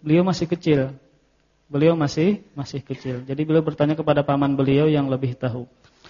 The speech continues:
Faqala, maka Hindun pun, paman beliau, berkata,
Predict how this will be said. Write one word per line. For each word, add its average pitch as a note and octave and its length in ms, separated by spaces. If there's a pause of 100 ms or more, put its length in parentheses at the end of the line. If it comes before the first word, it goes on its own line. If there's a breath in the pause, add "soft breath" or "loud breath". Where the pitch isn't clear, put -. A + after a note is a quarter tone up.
(160 soft breath)
Faqala, E3+ 800 (920)
maka F3 360
Hindun F3+ 560
pun, G#3 400 (800)
paman D#3 320
beliau, D3+ 400 (560)
berkata, C#3 560